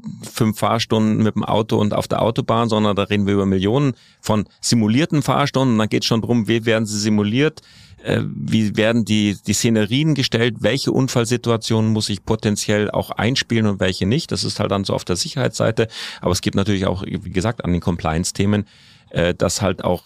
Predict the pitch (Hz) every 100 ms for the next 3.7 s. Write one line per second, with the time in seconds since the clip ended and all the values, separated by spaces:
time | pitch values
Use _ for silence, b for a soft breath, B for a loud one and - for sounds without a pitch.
0 | _ 92 - 98 87 92 85 87 92 87
1 | 85 90 82 73 78 92 139 147 - 131
2 | 131 - - - 98 123 110 117 156 180
3 | 95 127 - 101 104 101 -